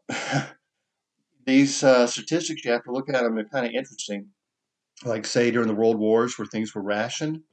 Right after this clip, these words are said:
sugar consumption dipped. Uh, during Reconstruction, after Civil War, sugar consumption dipped. That puts my great-grandparents in an era where they were not eating a whole lot of sugar. My great-grandparents lived to be in their late nineties and around a hundred.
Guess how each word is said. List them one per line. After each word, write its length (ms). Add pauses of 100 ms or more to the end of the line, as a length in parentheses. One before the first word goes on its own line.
(380)
sugar 320
consumption 520
dipped. 360 (220)
Uh, 340
during 220
Reconstruction, 680
after 400
Civil 320
War, 300
sugar 320
consumption 540
dipped. 360 (460)
That 160
puts 220
my 160
great-grandparents 920
in 200
an 180
era 420
where 220
they 140
were 120
not 200
eating 220
a 40
whole 200
lot 80
of 80
sugar. 200 (420)
My 100
great-grandparents 1160
lived 260
to 60
be 120
in 80
their 140
late 220
nineties 440
and 100
around 180
a 40
hundred. 300